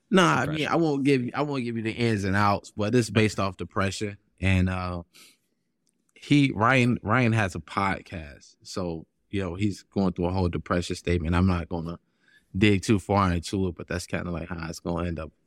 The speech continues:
Speaker 1: playing out.
Speaker 2: Okay. Okay. I like it. I like it. Good stuff. Now, you mentioned you've been surprised at the growth of
Speaker 1: Yeah,
Speaker 2: Hip Hop
Speaker 1: for sure.
Speaker 2: Littles. Has there been something from, like, a marketing perspective or even just kind of, like, an organic perspective that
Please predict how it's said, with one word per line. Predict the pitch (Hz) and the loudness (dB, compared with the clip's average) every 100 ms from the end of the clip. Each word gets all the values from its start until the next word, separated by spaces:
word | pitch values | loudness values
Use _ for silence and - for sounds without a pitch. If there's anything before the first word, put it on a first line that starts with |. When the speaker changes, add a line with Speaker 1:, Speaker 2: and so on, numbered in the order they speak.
| _ | _
Speaker 1:
playing | 85 80 82 | -4 -2 -4
out. | 80 _ _ _ _ _ _ _ - | -6 _ _ _ _ _ _ _ -16
Speaker 2:
Okay. | - - - - | -6 -4 -4 -4
Okay. | 139 - - | -6 -6 -8
I | 82 | -8
like | 104 98 - | -4 -4 -6
it. | 80 | -6
I | |
like | 80 80 - | -4 -4 -4
it. | 53 - _ _ _ _ _ _ _ _ _ | -8 -12 _ _ _ _ _ _ _ _ _
Good | - 87 - | -8 -8 -8
stuff. | - 82 | -6 0
Now, | 107 117 | 2 4
you | 143 | 4
mentioned | 147 156 180 117 85 76 - - | 4 4 2 0 -2 -6 -12 -10
you've | 101 110 | -8 -4
been | - 117 | 0 0
surprised | - - 107 117 82 71 - | -2 -2 -2 -2 -6 -10 -8
at | 87 82 82 - | -6 -6 -8 -10
the | 104 | -10
growth | 82 90 101 76 - - _ _ _ _ 90 | -6 -4 -4 -6 -12 -20 _ _ _ _ -8
of | 85 113 | 2 4
Speaker 1:
Yeah, | 110 95 | 4 2
Speaker 2:
Hip | 85 - | 0 -6
Hop | 82 76 | -6 -4
Speaker 1:
for | 80 | -2
sure. | 87 | 0
Speaker 2:
Littles. | 80 76 - - - | -2 -4 -8 -12 -2
Has | 131 120 | 0 2
there | 143 | 2
been | 110 117 135 | 2 0 0
something | 135 - 107 - 95 90 92 - _ _ _ _ | -2 -4 -6 -4 -4 -4 -8 -14 _ _ _ _
from, | - 101 | -4 -2
like, | 87 | -2
a | 85 | -2
marketing | 82 87 101 92 85 | -2 -2 -2 -4 -6
perspective | 92 85 - 82 - 87 | -8 -10 -8 -8 -6 -2
or | 101 | 0
even | 127 131 | 2 2
just | 107 - - - _ - - | 2 0 -4 -14 _ -20 -6
kind | 123 101 | -4 0
of, | |
like, | 95 | 0
an | 101 | 0
organic | 90 80 90 107 - | -2 0 0 -2 -4
perspective | - 82 - 78 - 80 73 | -8 -8 -8 -8 -8 -8 -2
that | 87 80 | 2 2